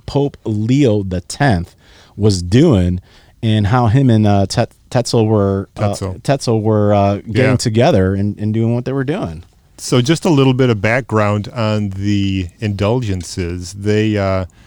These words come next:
Speaker 2: it was something that was pretty typical in the church at that time. Um, and it was first instituted during the time of the Crusades.
Speaker 1: Mm.
Speaker 2: It said that the church, uh, considered those who went on the Crusades worthy of certain merits and graces,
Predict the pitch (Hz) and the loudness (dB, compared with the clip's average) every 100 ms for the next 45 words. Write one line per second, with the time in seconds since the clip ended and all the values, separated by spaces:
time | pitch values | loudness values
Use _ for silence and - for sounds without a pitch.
0 | - - - - - - 131 120 170 160 | -20 -20 -20 -20 -8 0 2 2 0 0
1 | 127 113 123 104 101 95 - - _ _ | 0 2 2 0 0 -2 -8 -14 _ _
2 | 127 135 127 - 107 107 107 101 104 98 | -2 0 -2 -2 0 0 0 -2 -2 -2
3 | 98 - - 107 98 98 107 98 90 90 | -4 -12 -12 -8 -4 -4 -4 -6 -6 -6
4 | 101 92 123 95 92 95 92 90 92 87 | -8 -10 -8 -6 -4 -2 -4 -6 -8 -12
5 | - _ 107 104 101 101 104 139 131 - | -20 _ -4 0 0 -2 -2 0 0 0
6 | 120 - 113 113 107 104 104 107 98 92 | -4 -4 -4 0 0 0 0 0 -2 -2
7 | 101 104 101 - 101 - 107 104 120 151 | -2 0 -2 -2 -4 -2 -2 0 0 -2
8 | 98 92 82 85 107 98 101 101 - - | -2 -2 -4 -4 -4 -2 -2 -2 -4 -6
9 | 101 95 92 - 120 117 - - - 98 | -2 -2 -6 -2 -2 -2 -4 -12 -8 -6
10 | 90 - 101 - 110 104 101 110 107 101 | -6 -8 -10 -4 -2 0 0 0 0 0
11 | 98 107 110 110 - 113 - 113 110 98 | 0 0 0 0 -2 -4 -2 -2 -2 -4
12 | 90 104 117 120 107 - 117 123 92 95 | -2 0 0 0 -2 -2 -4 -4 -4 -2
13 | 107 110 - 95 87 95 104 110 123 117 | 0 0 -4 -8 -6 -6 -4 -4 -4 -6
14 | - | -8